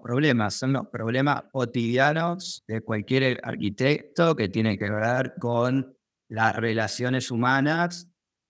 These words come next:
con los clientes, que entiendan bien hasta dónde es el alcance de tu trabajo, hasta dónde corresponde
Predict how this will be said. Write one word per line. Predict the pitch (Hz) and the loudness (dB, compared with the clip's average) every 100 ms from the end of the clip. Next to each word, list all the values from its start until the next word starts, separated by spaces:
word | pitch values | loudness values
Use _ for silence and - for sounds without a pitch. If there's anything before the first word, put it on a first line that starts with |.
| _ _ | _ _
con | 127 135 135 131 | -2 2 2 2
los | 117 107 - | -2 -4 -8
clientes, | 107 107 113 131 139 - 180 175 | -8 -2 0 0 0 0 0 0
que | - | -4
entiendan | 110 98 123 127 120 113 | -4 2 2 4 4 4
bien | 117 120 123 135 | 4 2 0 -2
hasta | - 110 - 110 | -6 -8 -4 0
dónde | 120 127 123 | 0 2 0
es | - | 0
el | 110 | -2
alcance | 107 92 113 117 - 113 | -2 -2 0 0 0 -2
de | 107 | -4
tu | 110 | -8
trabajo, | 101 101 107 131 143 - 160 - | -4 -2 2 2 0 -2 -2 -2
hasta | 107 - 107 | -8 -4 -2
dónde | 123 131 117 | 0 0 -2
corresponde | 113 104 107 - 120 127 127 135 143 _ | -4 -2 -4 -2 0 2 2 2 -2 _